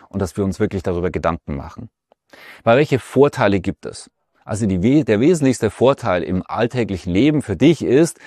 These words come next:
es ist dann komfortabler. Ja? Also meine persönliche Meinung, wer Komfort eintauscht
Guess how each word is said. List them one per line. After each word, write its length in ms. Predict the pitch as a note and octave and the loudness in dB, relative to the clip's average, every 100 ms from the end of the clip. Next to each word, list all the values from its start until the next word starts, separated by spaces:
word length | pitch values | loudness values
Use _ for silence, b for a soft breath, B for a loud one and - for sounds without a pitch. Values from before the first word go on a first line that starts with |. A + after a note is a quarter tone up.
| B B | B B
es 200 | G2+ - | -8 -8
ist 340 | - A2 - | -6 -6 -4
dann 220 | G2 G2 | -6 -6
komfortabler. 1500 | - - F#2+ F2 - G2+ - _ - F#2 F#2+ F#2+ E2 D2+ - _ - | -6 -6 -6 -6 -8 -10 -12 _ -14 -4 0 0 0 -12 -18 _ -16
Ja? 120 | F#2+ B B | -16 B B
Also 300 | - G#2 G#2+ - _ _ | -10 -4 -2 -4 _ _
meine 200 | G#2+ C#3 | 0 0
persönliche 380 | C#3 B2+ A2+ A#2 | 2 2 2 2
Meinung, 340 | G2+ G2 E2+ B B - | 2 0 -4 B B -6
wer 140 | G2+ | -6
Komfort 680 | - G2+ F#2+ - - F3 F3 | -4 -6 -6 -6 2 4 4
eintauscht 680 | A2+ B2 B2+ F#2+ C2 D2+ - | 0 -2 -2 -4 -6 -6 -14